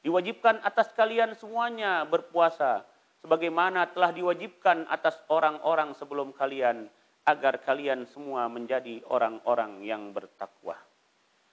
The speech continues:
Mudah-mudahan pada tahun ini, di bulan yang berkah ini, di bulan suci Ramadan ini, kita semuanya dapat menjalankan ibadah puasa kepada Allah Subhanahu wa taala.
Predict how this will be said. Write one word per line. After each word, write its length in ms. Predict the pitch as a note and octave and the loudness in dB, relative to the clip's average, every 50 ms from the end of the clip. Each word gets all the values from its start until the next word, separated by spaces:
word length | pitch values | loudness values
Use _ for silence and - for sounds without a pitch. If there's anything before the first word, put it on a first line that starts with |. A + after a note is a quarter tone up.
| _ _ _ _ | _ _ _ _
Mudah-mudahan 800 | G#3+ F#3+ F#3+ E3 C#3+ E3 D#3+ D#3+ D#3 D3+ D#3+ D3+ D3 C3 A#2+ - - _ _ _ _ _ _ _ _ | 2 2 2 2 2 0 2 2 4 4 4 2 0 -2 -8 -14 -18 _ _ _ _ _ _ _ _
pada 240 | _ - C3+ C#3+ D3 | _ 0 0 2 4
tahun 320 | - D#3+ D#3 E3 E3 E3 - | 4 4 4 4 0 -2 -2
ini, 400 | D#3 F3 F3+ F#3 F#3 F#3 F3 E3 | -4 -4 -2 -2 -4 -4 -4 -4
di 80 | F3 | -6
bulan 320 | F3 E3 E3+ F3+ F3 F3 F3 | -6 -4 0 2 2 2 2
yang 240 | F3 F3 F3 F3 | -2 -4 -4 -2
berkah 400 | F3 F3+ F3 - - F#3 F3+ - | -2 -4 -4 0 0 0 0 0
ini, 320 | - - F#3 F#3+ F#3+ F#3 F3+ | -4 -6 -4 -4 -4 -4 -6
di 80 | E3 | -6
bulan 320 | F3+ E3+ F#3 F#3 F3+ F3+ - | -4 0 0 0 0 0 -4
suci 240 | F#3 F3 - F#3 F3+ | -10 -8 -6 -4 -4
Ramadan 400 | F3 F3 F3 E3+ F3 F3 E3+ E3 | -2 -2 0 0 0 0 0 -2
ini, 400 | E3 F3+ E3+ E3 D#3 C#3 - - _ _ _ _ _ _ _ - | -6 -8 -6 -6 -8 -8 -10 -14 _ _ _ _ _ _ _ -16
kita 240 | G#3+ - A3 G3+ | -4 -2 -2 -2
semuanya 560 | - G#3 G3+ G3+ G3+ G3+ G#3 G#3 G3+ F#3+ F3+ E3+ | -2 -2 0 2 4 4 4 4 2 0 2 2
dapat 240 | F3 F3 - E3 | 4 2 2 -2
menjalankan 640 | D#3+ E3+ E3+ D#3+ E3+ F3 E3+ E3 D#3+ - D#3+ D3+ D#3 | -4 -4 -2 2 2 2 2 0 0 -2 -2 -2 -2
ibadah 400 | - D3+ D3+ D#3 D#3 D3 C#3+ - - - - | -8 0 2 2 4 4 2 2 -2 -4 0
puasa 400 | D#3 D#3+ D#3 D3+ - D3 C#3 C3 | 2 2 2 4 2 2 2 2
kepada 320 | - C3+ - C3 C3+ C3+ - | 0 0 0 2 2 2 0
Allah 320 | - D3 C#3+ C3+ C3+ B2+ B2 - | 0 -2 0 2 2 2 2 0
Subhanahu 800 | C3+ B2+ A#2 - C3 C3+ B2+ B2+ B2+ A#2+ A2+ G#2 - - B2 A#2+ | -6 -12 -4 0 2 2 2 2 -2 -4 -4 -6 -8 0 2 2
wa 80 | G#2 | 2
taala. 400 | - - G#2+ G#2+ A2 A2 G#2 G2 | 4 4 4 4 4 4 2 2